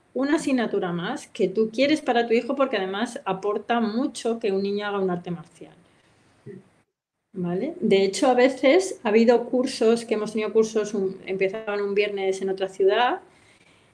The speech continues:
y, pues, los junior que teníamos, eh, pues, mm, salíamos a las dos y, "No, es que tiene colegio por la tarde". Digo, "Bueno,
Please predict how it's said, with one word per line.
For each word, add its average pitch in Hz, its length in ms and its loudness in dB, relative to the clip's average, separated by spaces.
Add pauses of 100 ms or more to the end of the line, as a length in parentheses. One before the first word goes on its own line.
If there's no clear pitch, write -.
(120)
y, 190 400 6
pues, 175 220 0
los 170 220 -2
junior 196 340 4
que 196 100 0
teníamos, 233 880 0
eh, 165 1040 -2 (800)
pues, - 500 -10
mm, - 360 -10
salíamos 175 520 -4
a 190 60 2
las 175 720 -2
dos 247 380 6
y, 190 280 4
"No, 262 220 2
es 269 80 -2
que 277 80 -6
tiene 240 180 -6
colegio 233 360 -2
por 220 100 -2
la 208 100 0
tarde". 233 280 0
Digo, 185 220 2
"Bueno, 185 280 -6